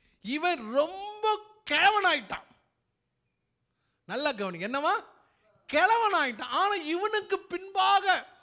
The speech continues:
ஒரு தீர்க்கதரிசி தேவன் உருவாக்க நினைத்தாரு. ஆகையினால அவனை கொண்டாந்து இங்க விட்டாரு.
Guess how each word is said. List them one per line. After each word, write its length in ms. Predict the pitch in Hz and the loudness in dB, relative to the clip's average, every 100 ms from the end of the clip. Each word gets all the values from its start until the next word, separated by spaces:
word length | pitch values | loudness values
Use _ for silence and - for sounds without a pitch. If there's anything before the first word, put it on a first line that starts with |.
| _ | _
ஒரு 280 | 330 370 - | -2 -2 -2
தீர்க்கதரிசி 840 | - 440 440 403 370 349 349 320 | -2 -2 0 -4 -4 -4 -4 -4
தேவன் 300 | 294 330 330 | 2 2 2
உருவாக்க 600 | 294 339 349 330 320 302 | -2 -2 4 4 4 -2
நினைத்தாரு. 760 | 254 247 269 - 220 185 240 - _ _ _ - | -6 -4 -4 -2 -2 -2 -4 -10 _ _ _ 2
ஆகையினால 360 | 392 427 370 | 6 6 4
அவனை 420 | 320 330 294 294 | 2 2 4 2
கொண்டாந்து 360 | 269 269 262 233 | 0 0 -2 -2
இங்க 60 | 202 | -4
விட்டாரு. 360 | 180 185 147 | -2 -4 -4